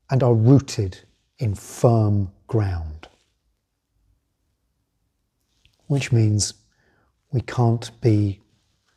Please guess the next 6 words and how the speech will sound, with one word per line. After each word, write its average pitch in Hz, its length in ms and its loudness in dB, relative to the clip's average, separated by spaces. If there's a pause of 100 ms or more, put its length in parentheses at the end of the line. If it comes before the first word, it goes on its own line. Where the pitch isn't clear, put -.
(220)
distracted - 840 0 (1120)
from 113 380 2 (1900)
being 143 380 6
in 123 120 -2
our 117 160 -2
place, - 480 -8